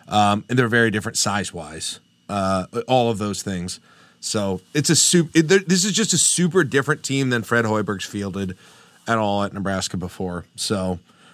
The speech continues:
but I think Nebraska, the, the issues I'm concerned about with Nebraska is, you know, despite when they played Duquesne, they only turned the ball over three times. I'm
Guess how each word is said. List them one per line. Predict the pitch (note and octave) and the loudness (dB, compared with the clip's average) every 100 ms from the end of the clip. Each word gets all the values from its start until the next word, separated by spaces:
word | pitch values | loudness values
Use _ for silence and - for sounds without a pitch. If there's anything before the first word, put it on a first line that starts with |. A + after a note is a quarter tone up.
| - | -8
but | G#2+ D#3 C#3+ | 2 2 2
I | D3+ | -2
think | D3+ D3 | -2 -2
Nebraska, | C#3+ C3+ C3+ B2+ D3 C#3 | -2 2 2 2 -2 0
the, | C#3+ C3+ | 2 2
the | C#3 D3+ | 4 4
issues | D3+ F3 C#3+ | 4 4 2
I'm | D3+ | 2
concerned | D#3 C#3+ D3+ | -4 -2 0
about | C#3+ C#3 | 2 2
with | C#3+ C#3+ | 0 0
Nebraska | C#3 B2+ B2 - C3+ | 2 2 2 0 -2
is, | A#2+ A#2+ A#2 G#2+ - _ - _ | 2 4 4 2 -6 _ -20 _
you | B2 | 0
know, | A#2+ | 2
despite | A2 - C#3+ C#3 - _ _ - | 2 0 0 0 -2 _ _ -8
when | A#2+ | -4
they | A#2 | -2
played | B2+ A#2+ | 0 0
Duquesne, | A2+ - A#2+ | 0 0 0
they | A2+ | 0
only | A2+ | -2
turned | A2 A#2 | -2 -2
the | G#2+ | 0
ball | A2 A2 - | 0 0 0
over | A#2 G#2 | -2 -2
three | - A#2 | -2 -2
times. | A2 G#2+ G2+ G2+ - - - - _ | -2 -2 -2 -4 -6 -14 -20 -20 _
I'm | A#2 A#2 A2 | 0 0 0